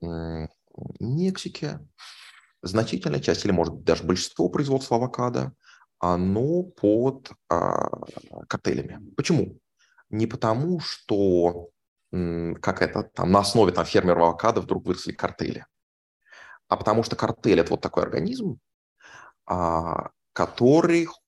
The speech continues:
хочет, а, получить там новые источники кэша и доходов. Но вопрос, какие он может получить источники кэша и доходов? А, проще всего именно commodities, типа, например, производства авокадо. А, потому что ему это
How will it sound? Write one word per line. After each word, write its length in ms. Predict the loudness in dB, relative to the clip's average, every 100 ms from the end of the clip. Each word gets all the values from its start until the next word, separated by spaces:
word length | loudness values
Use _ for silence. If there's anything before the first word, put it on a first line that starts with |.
| _ _ _ -2
хочет, 600 | 0 0 -4 -4 -4 -12 0
а, 260 | 2 2
получить 360 | 0 -8 -6 -4
там 120 | 0
новые 200 | 2 4 2
источники 400 | 0 -2 -8 -2
кэша 220 | 0 0
и 20 | -2
доходов. 540 | -2 -6 -8 -14 -20 _ _ _
Но 80 | -4
вопрос, 200 | -2 -2
какие 280 | -4 2 2
он 60 | 2
может 180 | -4
получить 300 | -10 -12 -10 -10
источники 420 | -8 -8 -12 -12
кэша 280 | -12 -10 -8
и 20 |
доходов? 480 | -8 -8 -12 -12 _ _ _ _ _ _ -20 -20 -20 -20 _ _
А, 260 | 0 2 2 -2 _
проще 360 | 4 4 4 -4
всего 440 | -4 -4 -6 -8 _ _ _ _ _ _ _ _ _ _
именно 180 | -6 -4
commodities, 600 | -2 2 2 0 -8 -14 -16 _ _ _ _ _
типа, 180 | 0 0
например, 380 | 0 2 2 2
производства 460 | 0 0 0 2
авокадо. 440 | 2 -2 -10 -14 -14 _ _ _ _ -20 -20 -20 -20 _
А, 260 | -2 2 2
потому 400 | 2 2 2 2
что 180 | -2 -2
ему 400 | 0 2 2 2
это 200 | 0